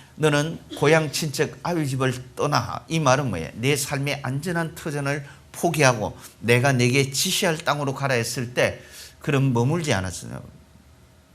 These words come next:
멈춤멈춤하지 않았어요. 그냥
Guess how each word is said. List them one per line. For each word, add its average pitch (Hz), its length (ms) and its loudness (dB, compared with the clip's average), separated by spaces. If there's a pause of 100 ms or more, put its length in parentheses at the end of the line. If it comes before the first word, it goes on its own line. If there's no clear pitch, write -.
(180)
멈춤멈춤하지 139 960 0
않았어요. 80 420 -4 (1160)
그냥 123 320 0